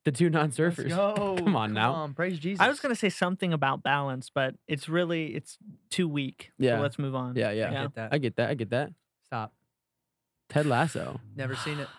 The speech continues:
Speaker 2: Whatever this
Speaker 3: Bro, you look
Speaker 2: this
Speaker 3: like
Speaker 2: show
Speaker 3: Ted
Speaker 2: is.
Speaker 3: Lasso with that
Speaker 1: <laughs>
Speaker 3: mustache. <laughs>
Speaker 1: Yeah.
Speaker 3: Dude, have you seen a picture of Ted Lasso at least?
Speaker 2: No.
Speaker 3: Bro.
Speaker 1: Have you been watching the Ted Lasso? Is it the soccer one now?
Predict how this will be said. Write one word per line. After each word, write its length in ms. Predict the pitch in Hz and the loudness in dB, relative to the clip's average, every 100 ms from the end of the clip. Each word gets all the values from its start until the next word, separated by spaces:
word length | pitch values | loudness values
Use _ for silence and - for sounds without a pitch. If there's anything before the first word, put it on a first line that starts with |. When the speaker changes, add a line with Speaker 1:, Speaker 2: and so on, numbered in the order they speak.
| _ 170 165 - _ _ _ _ | _ -4 -4 -6 _ _ _ _
Speaker 2:
Whatever 340 | 135 131 127 | -8 -8 -8
this 300 | 123 127 117 | -8 -8 -8
Speaker 3:
Bro, 200 | 160 156 | 0 2
you 160 | 143 156 | 2 2
look 120 | 175 | 2
Speaker 2:
this 40 | 175 | 4
Speaker 3:
like 140 | 147 | 2
Speaker 2:
show 60 | - | 4
Speaker 3:
Ted 100 | 143 | 4
Speaker 2:
is. 20 | |
Speaker 3:
Lasso 280 | 139 135 160 | 4 4 2
with 100 | 139 | 2
that 120 | 143 139 | 2 4
Speaker 1:
<laughs> 60 | |
Speaker 3:
mustache. 260 | 147 - 185 208 | 2 4 6 4
<laughs> 60 | - | 4
Speaker 1:
Yeah. 680 | 208 220 170 139 - - 107 - - 196 | 4 4 4 2 0 -2 -4 -6 -16 0
Speaker 3:
Dude, 140 | 208 | 2
have 120 | 208 190 | 4 2
you 60 | |
seen 240 | - 180 196 | 0 2 2
a 60 | |
picture 400 | 196 180 - 202 | 2 -2 0 0
of 80 | 196 | 2
Ted 180 | - 208 | 0 2
Lasso 320 | 202 202 220 | 2 0 -2
at 80 | 208 | -2
least? 320 | 208 220 - - | -4 -6 -12 -8
Speaker 2:
No. 320 | 123 120 117 - - | -6 -6 -8 -14 0
Speaker 3:
Bro. 400 | 165 143 135 135 _ _ - | 2 2 0 -6 _ _ 0
Speaker 1:
Have 120 | 131 | 2
you 120 | 160 | 2
been 100 | 165 | 2
watching 520 | 156 165 - 165 165 143 _ - | 0 0 0 0 -2 -6 _ -10
the 560 | 120 127 123 123 123 117 _ _ _ _ _ _ | 0 2 4 2 0 -4 _ _ _ _ _ _
Ted 180 | 143 135 | 2 4
Lasso? 500 | 135 131 135 131 127 | 2 0 0 0 0
Is 100 | 120 | -2
it 60 | |
the 60 | 120 | -4
soccer 380 | - 120 127 147 | -2 0 0 0
one 200 | 151 165 | 0 -2
now? 240 | 165 175 | -2 -4